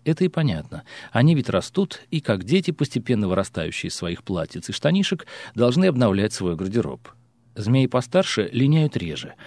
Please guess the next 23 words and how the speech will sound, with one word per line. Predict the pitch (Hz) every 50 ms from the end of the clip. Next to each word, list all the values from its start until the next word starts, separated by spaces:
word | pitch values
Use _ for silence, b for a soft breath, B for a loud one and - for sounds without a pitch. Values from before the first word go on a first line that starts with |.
| B B B B B B
Это | - 147 - 151
зависит | 127 127 131 127 151 180 - - 156 - - -
от | - 123 123
целого | - - - 165 175 170 165 151
ряда | 123 110 104 95 95 117
условий. | 123 120 - 98 90 73 62 58 60 - B B B B B B B B
От | - 113 -
возраста | 143 175 175 117 95 95 - - 92
и | 82
величины | 85 85 - - - 92 135 147
змеи, | 135 139 135 131 127 127 123 B B B B B
от | - 107
окружающей | 123 107 - 120 104 120 135 147 139 - 92
обстановки. | 78 - - 90 78 78 67 64 - - - 73 - _ b b b b b
Кто-то | - - 180 180 - 113
из | 90 80
них | 95 87 - -
меняет | 90 90 92 90 87 82
кожу | - - 95 92 - 90
раз | 82 85 80 76 -
в | -
два-три | 82 80 82 80 - - 110 143
месяца, | 165 190 190 - - 147 - - 160 147